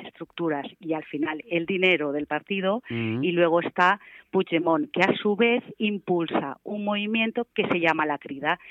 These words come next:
Speaker 1: y que a través de ese movimiento va introduciendo, pues, candidatos en esas listas.
Speaker 2: Ujú. Por ejemplo, Jordi Sánchez, que es el número uno,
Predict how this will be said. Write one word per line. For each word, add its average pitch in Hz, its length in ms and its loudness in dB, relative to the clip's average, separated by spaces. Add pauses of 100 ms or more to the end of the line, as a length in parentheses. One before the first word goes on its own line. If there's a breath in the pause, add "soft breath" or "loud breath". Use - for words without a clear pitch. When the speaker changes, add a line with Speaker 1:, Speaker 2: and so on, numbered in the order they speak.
(220 loud breath)
Speaker 1:
y 202 140 -4
que 175 280 2
a 165 140 0
través 170 260 2
de 190 80 -4
ese 196 120 -4
movimiento 202 600 -2
va 185 160 6
introduciendo, 190 960 -2
pues, 151 180 -12
candidatos 160 720 0 (280 loud breath)
en 165 160 0
esas 151 280 0
listas. - 380 -10 (180)
Speaker 2:
Ujú. 92 300 -8 (140)
Por 110 140 -4
ejemplo, 123 320 0
Jordi 117 300 2
Sánchez, 135 460 2
que - 80 -2
es - 100 -2
el 110 80 2
número 107 340 2
uno, 131 360 4